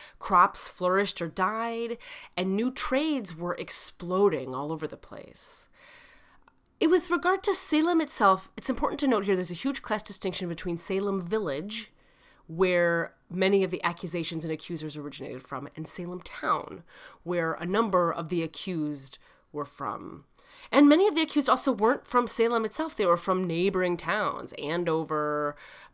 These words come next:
uh, various Ip-, Ipswich, all these other places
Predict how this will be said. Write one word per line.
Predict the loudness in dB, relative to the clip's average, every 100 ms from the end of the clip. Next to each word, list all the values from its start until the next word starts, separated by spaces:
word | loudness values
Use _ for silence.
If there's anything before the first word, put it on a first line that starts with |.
| _
uh, | -4 -4 -8 -14 -20 _ -20 -20 -20 0
various | 2 4 4 2 0 -6 _ -2
Ip-, | -2 -2
Ipswich, | -4 -2 0 0 2 10
all | 10
these | 10 0
other | -2
places | -2 -4 -4 -6 -10